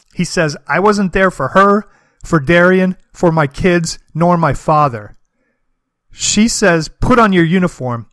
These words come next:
and he puts on his cap, turns, kisses her, then walks out. It seems out of character that Chandler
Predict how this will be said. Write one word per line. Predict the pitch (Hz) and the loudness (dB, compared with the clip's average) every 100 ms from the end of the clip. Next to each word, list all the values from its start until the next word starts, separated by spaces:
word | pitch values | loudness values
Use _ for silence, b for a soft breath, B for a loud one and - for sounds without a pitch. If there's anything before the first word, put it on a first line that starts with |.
| _ _ _ - | _ _ _ -6
and | 135 | -4
he | 170 | -2
puts | - 202 220 | -2 -2 0
on | 214 | -2
his | 208 | -4
cap, | - 160 143 - - _ _ | -2 0 0 -4 -10 _ _
turns, | - 190 190 202 - _ _ _ - | 0 2 2 -2 -8 _ _ _ -4
kisses | - 214 190 160 | 0 0 -2 -2
her, | 147 139 - | -2 -2 -6
then | 139 156 143 | -6 -4 -2
walks | 139 123 - | -2 -4 -6
out. | 123 110 - _ _ _ _ _ _ _ _ _ _ _ _ _ _ _ - | -6 -8 -16 _ _ _ _ _ _ _ _ _ _ _ _ _ _ _ -10
It | 180 | -8
seems | - 349 254 - | -4 -4 -6 -4
out | 175 | 0
of | 226 147 | 0 -2
character | - 190 208 226 | -2 -2 0 -4
that | 196 151 | -4 -6
Chandler | - - 175 196 202 | -10 -6 -4 0 0